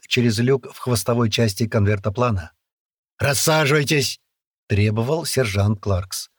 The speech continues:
Он и комендор-сержант Дюбува — первыми вбежали на борт машины с мигающими огоньками на крыльях. «Да скорей вы, черепахи!»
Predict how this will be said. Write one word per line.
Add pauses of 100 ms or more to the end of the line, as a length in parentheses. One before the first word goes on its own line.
(280)
Он
и
комендор-сержант
Дюбува — (420)
первыми
вбежали
на
борт
машины
с
мигающими
огоньками
на
крыльях. (380)
«Да
скорей
вы,
черепахи!»